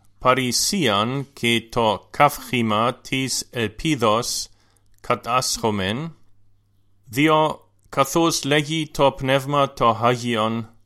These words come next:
σήμερον, εάν της φωνής αυτού ακούσητε, μη σκληρύνητε τας καρδίας ημών,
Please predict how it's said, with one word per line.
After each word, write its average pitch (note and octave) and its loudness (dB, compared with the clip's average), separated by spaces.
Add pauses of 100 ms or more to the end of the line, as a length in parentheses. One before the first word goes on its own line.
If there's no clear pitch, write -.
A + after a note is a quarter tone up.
(320)
σήμερον, G#2+ 0 (400)
εάν D#3 0
της D3 -2
φωνής B2+ -2
αυτού A#2+ -4 (420)
ακούσητε, A2+ -4 (800)
μη E3 2 (180)
σκληρύνητε C3 -2
τας B2 0
καρδίας B2 0
ημών, A#2 -2